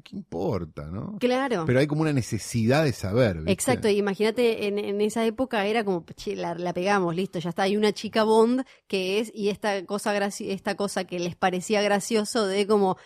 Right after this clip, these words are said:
Speaker 2: "Eh, mirá, vos te tocaste con este y era un tipo, y era un flaco", y bla, bla, bla, toda esa cosa súper misógino, misógina. Intentó suicidarse, la pasó súper mal, después, eh, en, en los noventa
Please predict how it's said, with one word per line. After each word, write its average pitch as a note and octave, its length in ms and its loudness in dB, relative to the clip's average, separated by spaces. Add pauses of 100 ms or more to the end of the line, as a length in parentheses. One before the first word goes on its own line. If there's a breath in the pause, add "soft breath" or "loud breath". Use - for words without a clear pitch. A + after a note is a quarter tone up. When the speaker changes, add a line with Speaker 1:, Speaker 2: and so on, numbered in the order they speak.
Speaker 2:
"Eh, G#3 240 2
mirá, F#3+ 300 6
vos F3+ 160 4
te F3+ 80 -4
tocaste G3 340 0
con G3 160 2
este G#3+ 220 2
y F#3 60 2
era F#3 100 0
un F3+ 100 0
tipo, G3+ 540 0
y F3+ 60 0
era F3+ 80 2
un F3+ 60 -2
flaco", G3 460 0
y F#3 40 -2
bla, F3+ 220 -2
bla, F3+ 60 -4
bla, G3 220 -2
toda F#3 120 -4
esa F#3+ 140 -6
cosa F#3+ 360 -6 (260 soft breath)
súper G#3 600 -2
misógino, F#3 720 -2 (340 soft breath)
misógina. F#3+ 480 -2
Intentó A3 720 2
suicidarse, A#3 800 2
la F#3 80 0
pasó F3+ 240 -4
súper G#3+ 260 -2
mal, A3+ 420 2
después, G#3+ 400 -4
eh, F#3+ 460 -2 (100)
en, F#3+ 160 -4
en F#3+ 120 -2
los F#3 140 0
noventa A3 580 2